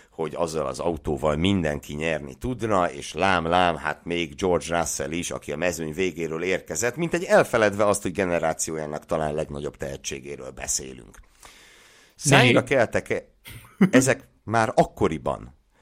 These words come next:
Speaker 2: Persze.
Speaker 1: Ö, mondjuk a pedokban.
Speaker 2: Persze, persze. Ugye akkoriban ez, ez, ez húsz-húsz vége, amiről beszélünk, akkor azért meglehetősen korlátozott volt a versenyeken való jelenlét, akkor még nagyon durva létszámlimit volt azon a versenyen, nem, nem voltunk ott, hanem a,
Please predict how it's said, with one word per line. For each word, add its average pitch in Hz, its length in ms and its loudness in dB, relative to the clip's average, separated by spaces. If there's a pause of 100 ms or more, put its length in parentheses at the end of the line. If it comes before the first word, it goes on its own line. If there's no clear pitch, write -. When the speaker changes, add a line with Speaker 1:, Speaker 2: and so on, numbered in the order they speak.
(180)
Speaker 2:
Persze. 87 420 4
Speaker 1:
Ö, 90 40 -6
mondjuk 120 300 0
a 107 340 0
pedokban. 85 760 2
Speaker 2:
Persze, 330 720 4 (120)
persze. 123 460 2
Ugye 135 200 2
akkoriban 202 520 2
ez, 214 120 4
ez, 190 260 -2
ez 190 280 -2 (160)
húsz-húsz 151 520 0
vége, 113 500 0 (400)
amiről 113 340 4
beszélünk, 123 580 0
akkor 117 260 -2
azért 127 220 0
meglehetősen 131 640 2
korlátozott 113 720 0
volt 110 240 -2
a 110 60 -2
versenyeken 104 760 -2
való 107 240 2
jelenlét, 107 600 2
akkor 104 260 -2
még 98 180 -4
nagyon 110 320 4
durva 104 320 2
létszámlimit 113 800 0
volt 117 240 -2
azon 117 240 0
a 117 80 2
versenyen, 117 520 2
nem, 117 480 0
nem 120 180 0
voltunk 110 460 0
ott, 117 140 0
hanem 110 280 2
a, 107 200 4